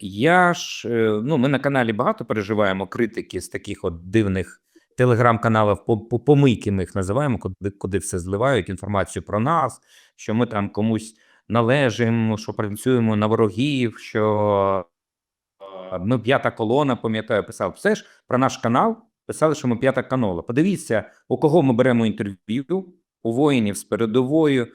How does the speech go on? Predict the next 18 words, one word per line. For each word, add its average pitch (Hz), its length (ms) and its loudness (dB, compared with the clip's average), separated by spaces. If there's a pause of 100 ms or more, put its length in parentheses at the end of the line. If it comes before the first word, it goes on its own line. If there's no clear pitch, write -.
(280)
у 123 100 2
людей, 135 360 0
які 120 300 -2
зафіксували, 110 560 -4
все 143 220 0
життя 120 380 2
присвятили 110 600 -2
Україні, 131 760 -2 (300)
і 127 80 0
ми 139 140 4
п'ята 120 280 2
колона. 87 500 -2 (360)
Ну, 220 160 6
це 175 180 0
така 147 220 2
провокація. 127 680 2
Так - 240 -6
от, 180 260 0